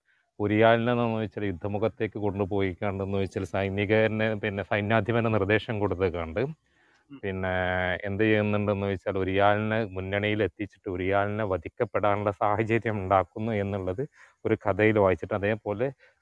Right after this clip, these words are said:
Speaker 1: സോളമനെ പറ്റിയിട്ട് ഒരു കഥ വായിച്ചിട്ടുണ്ട്. ഞാനെന്ന് വെച്ചാൽ എല്ലാം, ഏ, പിന്നെ ഇപ്പം നമ്മൾ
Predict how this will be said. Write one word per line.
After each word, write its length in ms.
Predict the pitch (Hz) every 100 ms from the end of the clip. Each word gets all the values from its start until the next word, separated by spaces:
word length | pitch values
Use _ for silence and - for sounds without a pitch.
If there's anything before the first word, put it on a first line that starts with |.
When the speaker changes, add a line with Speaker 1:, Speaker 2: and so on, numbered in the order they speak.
| -
Speaker 1:
സോളമനെ 540 | 104 104 113 113 120
പറ്റിയിട്ട് 440 | 117 107 - 104 113
ഒരു 140 | 113 135
കഥ 160 | - 123
വായിച്ചിട്ടുണ്ട്. 560 | 107 95 90 104 92 104
ഞാനെന്ന് 260 | 120 139 135
വെച്ചാൽ 200 | 120 123
എല്ലാം, 220 | 110 117 110
ഏ, 240 | 101 95 107
പിന്നെ 260 | 113 101
ഇപ്പം 140 | 104 104
നമ്മൾ 200 | 101